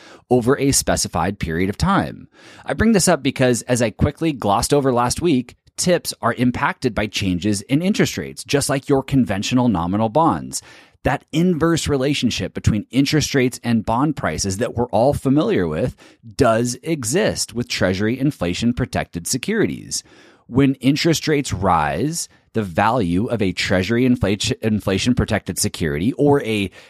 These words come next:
a tips fund or E T F is likely to fall. Of course, as noted last week, if you hold the bond to maturity or you hold your tips fund or E T F for the stated duration or time horizon,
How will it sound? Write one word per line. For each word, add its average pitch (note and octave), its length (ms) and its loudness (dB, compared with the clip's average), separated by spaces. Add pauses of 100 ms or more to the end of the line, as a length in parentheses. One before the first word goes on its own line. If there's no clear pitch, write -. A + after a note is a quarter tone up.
a F#2+ 160 -2
tips - 400 -2
fund G#2 540 0
or G2+ 180 -2
E G#2+ 160 -4
T B2+ 240 -2
F F#2 400 -2
is C3+ 160 0
likely F2+ 380 -4
to C3 140 -4
fall. D2+ 540 -4 (460)
Of - 100 -14
course, D3 380 2
as D3 260 0
noted D3+ 360 2
last C#3 280 -2
week, C#3+ 240 -2
if - 140 -8
you A#2 100 -4
hold D#3+ 400 -2
the C#3+ 80 2
bond C3 380 0
to A#2+ 100 -2
maturity G#2+ 600 -2
or A#2 140 0
you A#2 200 2
hold B2 260 0
your G#2 160 -2
tips - 400 -4
fund A#2+ 480 2
or F#2+ 140 -2
E A2+ 160 -2
T C3+ 240 -2
F C3 180 -2
for A2 120 -6
the F#2 100 -4
stated A#2 440 0
duration G2+ 480 0
or F2+ 140 -2
time F3+ 320 -2
horizon, F2+ 640 0